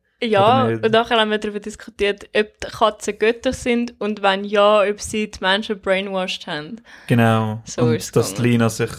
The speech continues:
Speaker 2: niemand, von niemandem etwas lassen sagen, wo dümmer ist wie sie.
Speaker 1: <laughs>
Speaker 2: Was ja eigentlich fast unmöglich ist, weil sie eigentlich Perfektion ist.
Speaker 1: Ja, voll, voll. Also, d-, genau, über das reden wir so.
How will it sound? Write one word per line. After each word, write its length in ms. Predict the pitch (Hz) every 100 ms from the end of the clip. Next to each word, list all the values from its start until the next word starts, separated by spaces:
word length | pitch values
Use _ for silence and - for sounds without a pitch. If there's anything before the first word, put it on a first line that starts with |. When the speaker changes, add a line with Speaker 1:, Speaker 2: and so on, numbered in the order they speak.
| - -
Speaker 2:
niemand, 460 | - 120 117 113 110
von 100 | -
niemandem 280 | 113 113 113
etwas 320 | 107 120 -
lassen 280 | - 113 139
sagen, 300 | 127 113 110
wo 100 | 107
dümmer 420 | 107 117 113 135
ist 120 | 123 123
wie 100 | 113
sie. 180 | 127
Speaker 1:
<laughs> 100 | - 320 359 - 320 370 - -
Speaker 2:
Was 200 | 117 120
ja 100 | -
eigentlich 380 | - 113 110 82 67 58 _ _
fast 340 | - 117 - - _ _
unmöglich 520 | - 120 113 110 117
ist, 200 | 113 107
weil 140 | 110 110
sie 180 | - 101
eigentlich 340 | 104 104 107 - _ _ _ -
Perfektion 960 | - - 117 - - 120 110 107 113 _ _ _ _
ist. 400 | - - - - _ _
Speaker 1:
Ja, 340 | 240 226 226 208
voll, 440 | 214 208 202 180
voll. 340 | 214 - 180 170
Also, 260 | 185 185
d-, 320 | 185 - - 226
genau, 280 | 226 180 -
über 160 | 208 196
das 340 | 202 196 208
reden 260 | 196 190 196
wir 140 | 196
so. 300 | 208 175 175